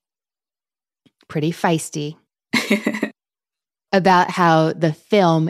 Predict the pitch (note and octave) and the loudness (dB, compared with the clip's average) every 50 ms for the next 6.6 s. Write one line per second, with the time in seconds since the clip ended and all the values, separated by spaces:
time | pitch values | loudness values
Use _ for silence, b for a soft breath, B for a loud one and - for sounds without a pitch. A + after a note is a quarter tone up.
0 | - - E3 D#3 D3 - E3 D#3 E3+ - - - - - A3 A#3 B3+ B3 A#3+ A#3 | -4 -6 -6 -6 -6 -6 -8 -10 -12 -12 -12 -12 -12 -10 -6 -4 -2 0 0 0
1 | A#3 A#3 A#3 A3+ _ _ - - G3 E3+ - F3 E3 - D3 C#3 C#3 - - - | -2 -2 -4 -6 _ _ -6 -4 -4 -2 -2 -4 -4 -4 -8 -8 -8 -10 -16 -20
2 | - B B B B B B B B B B B B B B _ _ - G#3+ G#3 | -20 B B B B B B B B B B B B B B _ _ 0 2 4
3 | G3 F#3+ F#3+ F#3+ F#3 - _ _ _ _ _ _ _ _ _ _ - A#3+ C#4 C4+ | 4 4 2 2 0 -4 _ _ _ _ _ _ _ _ _ _ -2 0 0 0
4 | - - F3 D#3 D3 C#3+ C#3+ D3 D3+ E3 E3 - _ _ _ _ _ _ _ _ | 0 0 0 0 0 0 0 -2 -4 -6 -10 -12 _ _ _ _ _ _ _ _
5 | _ - E3+ A3 A3 C#4 C4+ - F3+ D3+ C3+ C3+ C3 C3 - B2+ - - C#3 C3 | _ -4 0 2 2 2 0 0 -2 -4 -4 -4 -6 -8 -10 -12 -12 -12 -12 -12
6 | - - C3+ C3+ D3+ F3 - D#3+ D#3 D3 C#3 - | -10 -10 -10 -8 -8 -8 -6 -4 -4 -4 -4 -6